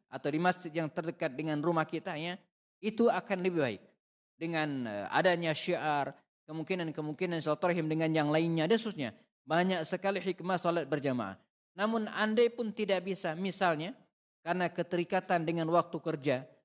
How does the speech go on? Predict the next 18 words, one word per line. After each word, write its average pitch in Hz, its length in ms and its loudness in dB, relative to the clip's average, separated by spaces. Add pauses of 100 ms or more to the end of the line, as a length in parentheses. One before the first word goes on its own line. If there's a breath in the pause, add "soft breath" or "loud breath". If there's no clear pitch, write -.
(120)
pulang 165 240 0
ke 151 80 -6
rumah 180 400 2
sudah 147 400 0
lewat 175 320 4
waktu 156 320 -2
isya, 151 320 0 (400)
kita 180 560 2
tetap 156 480 -4
bisa 151 240 -4
melaksanakan 139 640 -6
salat 135 320 -2
sunnah 147 320 -4
tarawih 139 320 0
di 139 160 -2
rumah 139 240 0
kita 139 240 -6
masing-masing. 110 480 -6